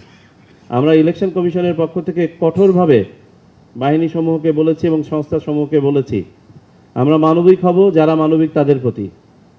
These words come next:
যারা দস্যুতা করতে চায়, ভ্যান্ডালিজম করতে চায়, নির্বাচনের পরিবেশ নষ্ট করতে চায়, আমার ভাইকে হত্যা করতে চায়,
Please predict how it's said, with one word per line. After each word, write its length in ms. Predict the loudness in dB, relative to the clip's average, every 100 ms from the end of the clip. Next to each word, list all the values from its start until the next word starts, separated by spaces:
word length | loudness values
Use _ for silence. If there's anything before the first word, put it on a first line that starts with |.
| _ _ _ _ _ _ _ _ _ _ -2
যারা 340 | 2 4 4
দস্যুতা 460 | 4 2 2 2 2
করতে 320 | 0 0 0
চায়, 380 | 4 4 4 0 -8 -20 _ _ _ _ _ -20 _ _ _ 0
ভ্যান্ডালিজম 600 | 2 6 6 4 2 0
করতে 280 | 0 0 0
চায়, 380 | 2 2 2 0 -8 -20 _ _ -4
নির্বাচনের 520 | 2 4 4 2 2
পরিবেশ 360 | 2 4 6 4 2
নষ্ট 240 | 0 0
করতে 320 | 2 2 2
চায়, 360 | 4 4 4 2 -6 -20 -20 _ _ _ 0
আমার 240 | 4 4
ভাইকে 360 | 6 4 4 4
হত্যা 300 | 4 4 2
করতে 280 | 2 0 2
চায়, 340 | 4 4